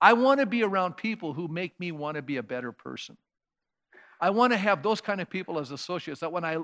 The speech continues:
when I'm around them, they challenge me to be a better person. Isn't that great? Those are the kind of people you wanna be around 'cause they're just challenging you by their lifestyle to become a better person. There's something about the way they live, the way they,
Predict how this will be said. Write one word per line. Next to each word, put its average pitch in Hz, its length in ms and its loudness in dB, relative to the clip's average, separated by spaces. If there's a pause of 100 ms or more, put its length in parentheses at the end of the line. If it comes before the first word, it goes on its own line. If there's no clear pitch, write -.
when 165 140 -6
I'm 151 220 -4
around 196 460 2
them, 151 240 -2 (200)
they 180 120 0
challenge 214 640 0
me 175 180 -4
to 156 80 -6
be 151 140 -2
a 135 60 -4
better 135 240 -4
person. 127 420 -12 (240)
Isn't - 100 -20
that 262 180 -8
great? 143 300 -4 (520)
Those 240 160 0
are 285 40 0
the 359 80 -2
kind 247 220 0
of - 60 -4
people 240 260 -4
you 190 60 -2
wanna 190 180 -2
be 175 120 -8
around 214 180 -2
'cause 214 140 -4
they're 233 100 0
just 226 200 -2
challenging 254 560 0
you 180 140 -4
by 165 180 2
their 160 160 -2
lifestyle 151 880 -4 (280)
to 202 120 0
become 196 480 -4
a 175 140 -2
better 151 460 -4
person. 214 640 -6 (300)
There's 185 240 -4
something 254 380 0
about 190 320 0
the 190 80 -2
way 190 220 0
they 180 180 -2
live, 175 340 -4
the 147 100 -4
way 180 220 0
they, 170 220 -4